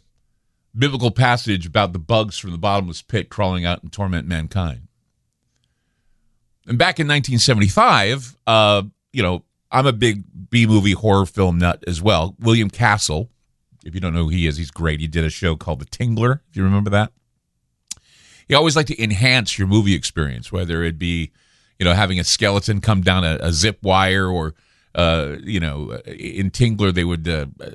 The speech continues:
they would basically, uh, rig all the theater seats to have electricity going through, the electric shock. We actually showed The Tingler at a B Horror Fest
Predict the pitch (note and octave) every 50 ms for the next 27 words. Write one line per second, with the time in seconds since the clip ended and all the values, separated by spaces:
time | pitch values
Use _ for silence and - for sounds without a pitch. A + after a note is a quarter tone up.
0 | E2 - _ - F#2 F2+ E2+ D#2+ G#2 G#2 G#2 - G#2 - - F2+ F2 E2+ D#2 -
1 | _ _ _ _ _ _ _ - F2 E2 D#2 D#2 - - F#2 G#2+ B2 B2 A2+ G#2+
2 | G2+ F#2 D#2+ - _ _ _ _ _ _ _ _ _ _ _ _ _ _ - A#2
3 | A2 F#2+ F#2+ G2 - - B2 A#2 G#2+ G#2 G2+ - - G2 F#2 E2+ - - - -
4 | - _ _ - G2 G#2 G#2 G2 F#2+ F2+ E2 D#2 - F#2 G2 G2 - - - B2+
5 | A#2 - G#2+ F2+ D2+ D#2 F2 E2 E2 - - F2 D#2 D2 - - F2 G2 G2 -
6 | F#2+ D#2+ - - A2 G2 - - _ _ _ _ - C3 D#3 F#3 - A2+ B2 D#3+
7 | - - C3+ A2+ G2+ - - A#2+ A2+ G#2+ G2 - - B2 B2 B2+ A#2+ G#2+ G2+ F#2+
8 | F#2 - G2 F#2+ F#2+ F2+ E2+ D#2+ A2+ A#2+ B2 B2 A2 F#2+ A2+ B2 B2+ A#2+ G#2+ F#2
9 | - - D2 A1 B1 C#2 - - - -